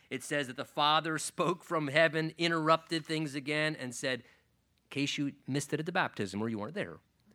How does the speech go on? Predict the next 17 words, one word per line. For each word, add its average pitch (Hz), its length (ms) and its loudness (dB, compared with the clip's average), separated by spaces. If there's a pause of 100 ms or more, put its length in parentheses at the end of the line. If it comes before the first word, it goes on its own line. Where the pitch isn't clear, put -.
(520)
"This 185 640 10
is 180 380 10
my 165 580 12 (140)
beloved 165 540 10
Son." 160 420 8
And 107 100 -2
then 151 120 4
he 160 60 0
said, 147 280 2 (300)
"Hear 214 400 12
him." 156 340 10 (640)
In 147 60 4
other 170 100 6
words, 160 220 4 (340)
listen 170 420 -4
to 147 80 -2
him. 135 280 -2